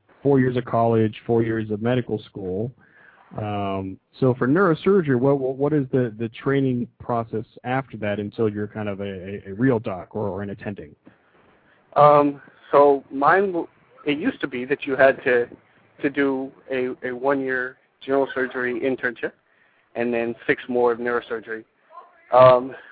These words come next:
Speaker 2: with the workout restrictions and the neurosurgery community be concerned about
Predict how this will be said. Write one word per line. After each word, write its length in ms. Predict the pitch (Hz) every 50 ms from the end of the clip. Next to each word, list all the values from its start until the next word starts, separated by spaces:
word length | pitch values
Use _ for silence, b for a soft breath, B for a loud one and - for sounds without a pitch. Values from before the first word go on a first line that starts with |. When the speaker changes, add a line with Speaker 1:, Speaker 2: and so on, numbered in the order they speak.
| -
Speaker 2:
with 100 | 139 135
the 60 | -
workout 440 | 127 135 160 175 165 - 160 151 143
restrictions 720 | 135 139 131 - - - 147 139 - - 143 143 139 139 127
and 280 | 123 117 117 117 117 117 _ _ _ _ _ _ _ _ _ -
the 60 | 117
neurosurgery 680 | 123 127 127 127 120 - 127 123 117 113 127 120 113
community 400 | - - 117 117 120 120 117 113
be 140 | 113 107 117
concerned 540 | 107 - 117 110 - - 123 120 120 117 113
about 320 | 117 110 110 110 110 -